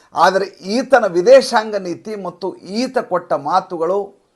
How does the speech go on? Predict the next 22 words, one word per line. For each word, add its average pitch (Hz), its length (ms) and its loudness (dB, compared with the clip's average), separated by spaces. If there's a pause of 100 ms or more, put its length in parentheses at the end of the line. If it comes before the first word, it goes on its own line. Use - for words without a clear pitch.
(300)
ಮತ್ತು 165 260 -4
ಈತನ 165 460 -4
ನಿಲುವು, 196 580 0
ನಡವಳಿಕೆ 175 720 -2
ಎಲ್ಲವನ್ನು 143 440 -8
ಗಮನಿಸ್ತಾ 131 440 -14
ಬನ್ನಿ. 143 540 -14 (960)
ಇವತ್ತು 185 400 -6
ಹೇಳಿದ್ದನ್ನು 151 600 -4
ನಾಳೆ 139 340 0
ಬೆಳಗ್ಗೆ 156 320 -6
ಹೇಳೋದಿಲ್ಲ, 156 420 -4
ನಾಳೆ 147 380 -4
ಬೆಳಗ್ಗೆ 131 360 -10
ಹೇಳಿದ್ದನ್ನು 107 460 -12
ನಾಡಿದ್ದು 135 500 -8
ಹೇಳೋದಿಲ್ಲ, 127 400 -10
ನಾಡಿದ್ದು 139 560 -8
ಹೇಳಿದ್ದನ್ನು 127 380 -12
ಹಿಂದಿನ 139 440 -12
ದಿವಸ 120 220 -14
ಅಲಗಳಿತಾರೆ. 107 720 -14